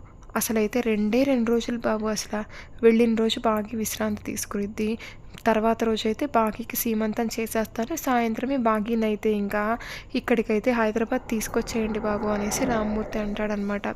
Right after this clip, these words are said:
"సరే, నేను ఒప్పుకుంటున్నాను" అనేసి ఇంకా అమర్ అంటాడనమాట. "రెండే రెండు రోజులు, మళ్ళీ వెంటనే ఇక్కడికి తీసుకొచ్చేస్తాను" అనేసి అమర్ అంటాడనమాట. "ఏంటి డాడ్, అసలు అమ్మ పుట్టిన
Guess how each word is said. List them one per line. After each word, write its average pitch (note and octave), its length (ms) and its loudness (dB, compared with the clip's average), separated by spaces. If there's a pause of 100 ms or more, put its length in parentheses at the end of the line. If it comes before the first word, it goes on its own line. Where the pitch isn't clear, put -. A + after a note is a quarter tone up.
(400)
"సరే, G#3+ 300 2 (100)
నేను G#3+ 200 0
ఒప్పుకుంటున్నాను" G#3+ 760 -2 (120)
అనేసి G#3+ 360 -4
ఇంకా G#3 220 -4 (240)
అమర్ G#3 220 -2
అంటాడనమాట. G3+ 600 -2 (160)
"రెండే G#3 400 0
రెండు A3 280 -2
రోజులు, G#3+ 360 -2 (440)
మళ్ళీ G#3+ 280 4
వెంటనే A3 460 0
ఇక్కడికి A3 320 -6
తీసుకొచ్చేస్తాను" G#3+ 800 -2
అనేసి A3 360 -6
అమర్ A3 240 -2
అంటాడనమాట. G#3 600 -2 (500)
"ఏంటి A3 360 2
డాడ్, C#4+ 260 0
అసలు B3+ 300 -4 (160)
అమ్మ A3 320 -2
పుట్టిన B3+ 320 -2